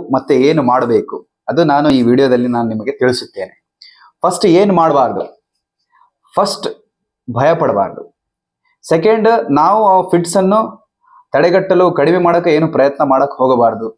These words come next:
ಏನು ಕೆಬ್ಬಿಣದ ವಸ್ತು ಕೈಯಾಗಿ ಕೊಡೋದು, ಅವು ಏನು ಮಾಡಬಾರ್ದು. ಅದು ತನ್ನಷ್ಟು ತಾನೇ ಕಡಿಮೆ ಆಗೋದು ಚಾನ್ಸಸ್ ಇರ್ತದೆ. ಮೂರನೇದು, ಬಾಯಲ್ಲಿ ಅಥವಾ ಏನು ಮೆಡಿಸಿನ್ ಅಥವಾ ನೀರನ್ನು ಹಾಕಕ್ಕೆ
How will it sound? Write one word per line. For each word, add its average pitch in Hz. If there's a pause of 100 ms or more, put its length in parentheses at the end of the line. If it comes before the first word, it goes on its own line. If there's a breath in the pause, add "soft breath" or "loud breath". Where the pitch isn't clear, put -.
(460)
ಏನು 139 (140)
ಕೆಬ್ಬಿಣದ 135 (100)
ವಸ್ತು 127 (320)
ಕೈಯಾಗಿ 127
ಕೊಡೋದು, 123 (180)
ಅವು 123 (120)
ಏನು 147 (760)
ಮಾಡಬಾರ್ದು. 131 (580 loud breath)
ಅದು 131
ತನ್ನಷ್ಟು 143 (100)
ತಾನೇ 143 (120)
ಕಡಿಮೆ 139 (100)
ಆಗೋದು 143 (120)
ಚಾನ್ಸಸ್ 127
ಇರ್ತದೆ. - (440 loud breath)
ಮೂರನೇದು, 196 (480)
ಬಾಯಲ್ಲಿ 160 (560)
ಅಥವಾ 143 (180)
ಏನು 151 (140)
ಮೆಡಿಸಿನ್ 143
ಅಥವಾ 139
ನೀರನ್ನು 139
ಹಾಕಕ್ಕೆ 127